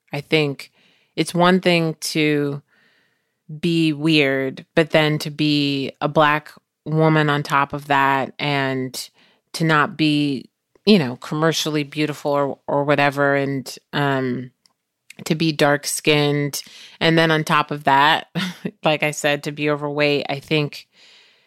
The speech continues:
I had a lot of moments growing up where, you know, I wasn't suicidal, but I was definitely like, "Why am I here?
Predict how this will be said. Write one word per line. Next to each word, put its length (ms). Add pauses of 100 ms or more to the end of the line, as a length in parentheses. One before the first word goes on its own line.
(480)
I 140
had 320
a 60
lot 240
of 60
moments 380
growing 380
up 240
where, 760 (680)
you 220
know, 260
I 100
wasn't 400
suicidal, 1000
but 200
I 100
was 220
definitely 720
like, 540 (460)
"Why 600 (500)
am 200
I 120
here? 720